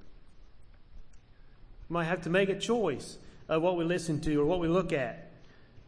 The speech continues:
because, uh, we might learn his way and become a snare to our soul. And in verse, uh, or chapter twenty-three says, "When thou sittest to eat with a ruler,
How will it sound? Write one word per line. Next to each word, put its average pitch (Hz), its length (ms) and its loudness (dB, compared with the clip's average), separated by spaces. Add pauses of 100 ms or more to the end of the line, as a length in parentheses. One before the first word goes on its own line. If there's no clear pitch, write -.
(100)
because, 170 560 4 (1200)
uh, 165 80 2
we 180 120 6
might 214 240 6
learn 175 180 6
his 175 180 2
way 214 380 2 (220)
and 165 160 2
become 170 260 4
a 165 60 4
snare 170 260 4
to 170 140 0
our 180 140 2
soul. 190 360 -4 (4000)
And 156 180 2
in 151 40 4
verse, 165 400 4
uh, 151 220 4
or 143 80 0
chapter 160 260 -2
twenty-three 165 560 2
says, 160 260 -2
"When 156 120 2
thou 160 160 2
sittest 190 480 0
to 170 120 -4
eat 185 200 -2
with 151 100 0
a 143 60 2
ruler, 175 480 2